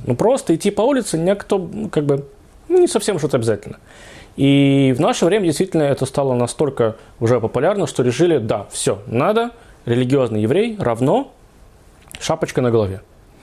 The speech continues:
М, и именно потому, что нету заповеди носить эту шапочку, нету никаких ограничений, как она должна выглядеть. Э, принято, что у хасидов, у благочестивых евреев она должна быть больше, чем маленькое такое п-, покрытие головы. Ну, чтобы,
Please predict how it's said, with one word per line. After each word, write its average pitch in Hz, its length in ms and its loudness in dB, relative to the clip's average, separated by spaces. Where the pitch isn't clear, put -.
М, 123 380 2
и 160 160 0
именно 196 180 2
потому, 170 220 0
что 151 160 -2
нету 147 240 0
заповеди 123 460 0
носить 120 340 0
эту 113 120 -6
шапочку, - 580 -4
нету 165 300 2
никаких 143 420 -2
ограничений, 143 880 0
как 160 180 -2
она 143 100 0
должна 135 240 0
выглядеть. 113 480 -4
Э, 110 360 2
принято, 208 420 -2
что 135 160 -2
у 120 40 0
хасидов, - 540 0
у 123 40 0
благочестивых 123 760 0
евреев 120 360 0
она 131 120 0
должна 160 300 0
быть 156 380 -2
больше, 135 640 0
чем 165 180 0
маленькое 170 380 0
такое 127 300 0
п-, - 240 -12
покрытие 127 400 -2
головы. 107 320 0
Ну, 202 100 0
чтобы, 175 300 -2